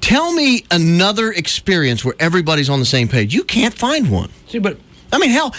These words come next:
Speaker 1: s-, you can't
Speaker 2: Everybody isn't on the same page. There's a whole other group of people who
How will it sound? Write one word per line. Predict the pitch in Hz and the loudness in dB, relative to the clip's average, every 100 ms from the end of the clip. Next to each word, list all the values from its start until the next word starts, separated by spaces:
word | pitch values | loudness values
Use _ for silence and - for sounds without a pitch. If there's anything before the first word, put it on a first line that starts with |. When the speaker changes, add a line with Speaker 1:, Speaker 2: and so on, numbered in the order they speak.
| - | -8
Speaker 1:
s-, | - 240 214 | -6 -6 -6
you | 208 226 339 | -4 -2 0
can't | 359 | 0
Speaker 2:
Everybody | 220 262 180 143 | 2 2 2 2
isn't | 113 101 | 0 -4
on | 95 | -6
the | 90 | -6
same | 87 90 90 | -8 -8 -12
page. | - - - - - - | -16 -20 -20 -20 -20 -6
There's | 170 170 | -2 -2
a | 143 | 0
whole | 196 196 | -2 0
other | 208 240 | -2 0
group | 139 127 113 | 0 0 -2
of | |
people | 120 110 117 127 - - - - - - - | -4 -4 -4 -6 -8 -20 -20 -20 -20 -20 -12
who | - 175 | -2 0